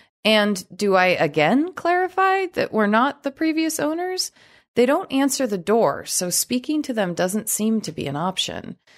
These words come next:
Thank you in advance for your advice and have a wonderful rest of your holiday season. With gratitude, thankful but confused. Dan, I'm confused too.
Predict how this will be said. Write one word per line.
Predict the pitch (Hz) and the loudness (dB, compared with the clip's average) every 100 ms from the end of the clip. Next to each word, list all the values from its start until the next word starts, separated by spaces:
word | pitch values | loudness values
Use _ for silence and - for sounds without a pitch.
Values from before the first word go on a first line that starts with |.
| _ _ - | _ _ 2
Thank | 247 254 | 2 4
you | 302 | 2
in | 311 | 2
advance | 311 240 226 208 - | 2 2 2 0 -2
for | 208 | -2
your | 208 | -2
advice | 196 165 147 - | 0 0 0 -2
and | 151 | -4
have | 170 | -2
a | 170 | 0
wonderful | 170 175 190 208 | 2 0 0 0
rest | 190 160 - | 2 2 0
of | - | -4
your | 151 | -2
holiday | 147 143 156 107 | 0 0 0 0
season. | - - 92 - - - - | 0 -2 -6 -8 -10 -14 -2
With | 208 208 | -2 -2
gratitude, | 196 190 190 180 156 135 127 _ | 0 0 0 -4 -4 -4 -4 _
thankful | - 349 381 - - - _ _ - | 0 0 0 -4 -6 -8 _ _ 0
but | 233 240 | 0 0
confused. | 262 247 247 - 185 135 - - - | -2 -2 -4 -4 -4 -4 -8 -16 -6
Dan, | 180 220 208 | 0 0 2
I'm | 220 | 0
confused | 240 254 233 202 214 214 - | 2 0 0 0 -2 -2 -4
too. | 190 - | -2 -4